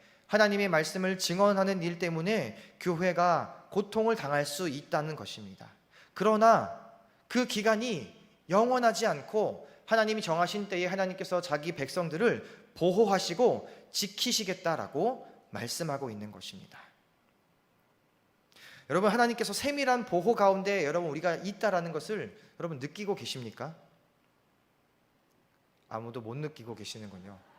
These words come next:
하나님이 여러분의 삶을, 저의 삶을 세밀하게 지키고 보호하고 계시기 때문에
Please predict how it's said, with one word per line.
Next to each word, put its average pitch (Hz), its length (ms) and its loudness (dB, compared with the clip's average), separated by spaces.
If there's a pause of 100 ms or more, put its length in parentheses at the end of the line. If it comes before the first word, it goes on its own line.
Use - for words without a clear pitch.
(2500)
하나님이 254 460 0
여러분의 208 580 4
삶을, 214 600 -2
저의 165 260 2
삶을 180 680 -4 (360)
세밀하게 233 760 -2
지키고 190 880 -6 (280)
보호하고 165 540 -4
계시기 139 480 -8
때문에 185 800 -4